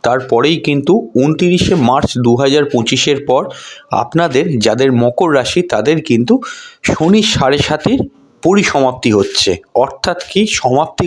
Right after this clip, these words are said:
ঘটছে, সাড়ে সাতি থেকে আপনারা মুক্তি পাবেন, শনির প্রভাব থেকে আপনারা মুক্ত হবেন। এর ফলে দু হাজার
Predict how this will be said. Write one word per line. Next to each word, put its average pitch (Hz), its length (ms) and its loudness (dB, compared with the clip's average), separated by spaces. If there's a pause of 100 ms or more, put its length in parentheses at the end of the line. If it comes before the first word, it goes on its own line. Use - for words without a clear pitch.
ঘটছে, 160 300 0 (140)
সাড়ে 123 280 -2
সাতি 156 220 -2 (120)
থেকে - 180 0 (140)
আপনারা 147 280 -2 (180)
মুক্তি 131 400 -2
পাবেন, 156 260 0 (520)
শনির 190 460 2 (100)
প্রভাব 147 260 2 (100)
থেকে 165 220 -2
আপনারা 190 220 -2 (100)
মুক্ত 151 260 -2
হবেন। 95 340 0 (500)
এর 202 100 4 (140)
ফলে 143 280 2 (880)
দু 156 60 4 (100)
হাজার 202 240 2